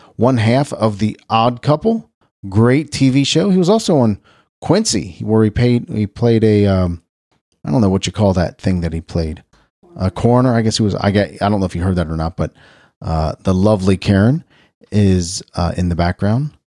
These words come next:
hovering over my shoulder, making sure I get the dates right, making sure I get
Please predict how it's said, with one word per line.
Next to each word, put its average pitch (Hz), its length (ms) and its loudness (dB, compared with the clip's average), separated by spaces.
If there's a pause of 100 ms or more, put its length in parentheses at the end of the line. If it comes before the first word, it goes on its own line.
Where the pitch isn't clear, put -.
(120)
hovering 107 340 2
over 101 200 2
my 90 120 2
shoulder, 120 460 0 (480)
making 104 320 0
sure 113 160 0
I 98 80 2
get 95 200 -2
the 95 60 0
dates 90 360 -2
right, 127 240 0
making 95 340 -2
sure 101 160 -2
I 90 80 2
get 92 280 -2